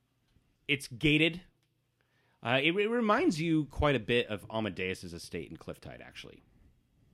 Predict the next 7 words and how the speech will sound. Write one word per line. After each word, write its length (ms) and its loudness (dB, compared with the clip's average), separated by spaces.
Meanwhile, 580 2
Biggle, 440 2
you 240 2
follow 520 4
Fomble 420 0
to 440 -2
where 580 2